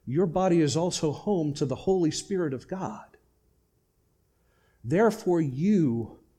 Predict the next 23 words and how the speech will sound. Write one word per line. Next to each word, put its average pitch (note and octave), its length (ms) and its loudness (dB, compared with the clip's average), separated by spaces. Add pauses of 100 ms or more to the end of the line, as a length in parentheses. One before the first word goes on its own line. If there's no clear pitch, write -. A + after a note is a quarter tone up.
(320)
are C3+ 160 -2
being F3 640 2
built C3+ 420 0 (1000)
as, - 320 -10 (200)
as D3 220 -2
bricks, - 500 2
if C3 160 -4
you D#3 140 2
will, C3+ 460 0
within C#3 260 -4
a C#3+ 60 0
new D#3 180 2
kind F3+ 380 -4
of D3+ 140 -4
temple A2 500 -10 (1200)
where D3+ 160 0
God C3+ 320 -2
dwells. B2+ 760 -8 (240)
For C#3+ 60 -16
God F3 240 0
does D3 140 -2
not D#3+ 220 -2
dwell D3 460 -2